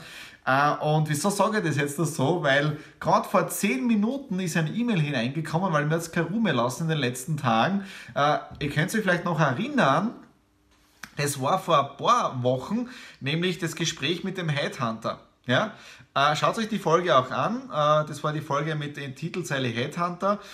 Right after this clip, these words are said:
wo eben im Prinzip der Job ausgeschrieben war für einen österreichischen Vertriebsleiter. Äh, ich sage ja gleich ganz ehrlich dazu, vom, vom Umsatz oder vom, vom, vom Verdienst her sensationell.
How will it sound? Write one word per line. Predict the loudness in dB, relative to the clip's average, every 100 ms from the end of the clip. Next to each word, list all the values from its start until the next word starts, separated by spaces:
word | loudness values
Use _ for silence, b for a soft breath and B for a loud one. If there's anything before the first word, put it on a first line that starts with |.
| B B
wo | -4 -2
eben | -2 -2 -4
im | -6
Prinzip | -6 -6 -6 -4
der | -4
Job | -2 -2 -2 -4
ausgeschrieben | -4 -4 -4 -6 -4 -2 0
war | 0 0
für | -2 -4
einen | -4 -6
österreichischen | -6 -6 -4 -2 -2 -2 -6
Vertriebsleiter. | -8 -6 -4 -6 -4 -2 -2 0 0 0 B B B
Äh, | 0 0
ich | 0
sage | -2 0
ja |
gleich | -2 -2
ganz | -2 -4 0
ehrlich | 0 0
dazu, | -2 -4 0 0
vom, | 0 2 2 2 -4
vom | -4 -4 -4
Umsatz | -6 -4 -2 -4 -2
oder | -4 -4
vom, | -2 -2 -2
vom, | -4 -2 -2 -2
vom | -4 -4
Verdienst | -6 -4 -4 -4 -2
her | -2
sensationell. | -2 -4 -4 -4 -4 -4 -2 0 -2